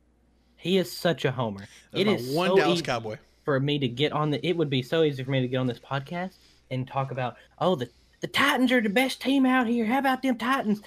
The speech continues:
Speaker 1: They're the best team in the world, Mister Jackson. They gonna win everything. Woo!"
Speaker 2: I think
Speaker 1: All
Speaker 2: that was
Speaker 1: right.
Speaker 2: an actual
Speaker 1: All right.
Speaker 2: quote from episode seven.
Speaker 1: Okay,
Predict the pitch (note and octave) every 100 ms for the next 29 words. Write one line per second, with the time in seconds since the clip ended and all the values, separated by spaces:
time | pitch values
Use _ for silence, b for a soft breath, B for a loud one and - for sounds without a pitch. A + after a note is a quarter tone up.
0 | B - C#4+ B3+ B3+ B3+ B3+ C4 C4 A#3
1 | B3 D4+ B3+ B3+ G#3 A#3 C4 - B3+ B
2 | B B3+ C#4 C4 C4 B3 C#4+ D4+ B3 G#3+
3 | - A3+ B D#3 D5+ D5+ C#5 A#4 G4 E4+
4 | - - - - C#3+ C3+ C3+ C3 C3 C3
5 | A2+ D3+ D3 A#2+ - - - A2 - -
6 | G2+ - F#2+ E2+ - - C3+ D3+ F3